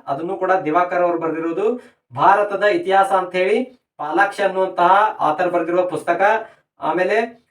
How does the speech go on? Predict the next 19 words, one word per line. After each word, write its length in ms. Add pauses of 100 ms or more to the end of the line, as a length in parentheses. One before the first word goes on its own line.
ಸಮಕಾಲೀನ 600
ಭಾರತದ 520
ಇತಿಹಾಸ 560 (260)
ದಿವಾಕರ್ 420
ಅವರು 180
ಬರೆದಿರ್ತಕ್ಕಂತಹ 760 (420)
ಪುಸ್ತಕ. 260
ಈ 200
ಅಷ್ಟು 300
ಪುಸ್ತಕಗಳ 480
ಜೊತೆಗೆ 540
ನಿಮಗೆ 240
ಗೊತ್ತಿರ್ತಕ್ಕಂತಹ 840
ಬೇರೆ 300
ಪುಸ್ತಕಗಳನ್ನು 640
ಕೂಡ 160
ನೀವು 220
ರೆಫರ್ 280
ಮಾಡ್ಬೋದು. 520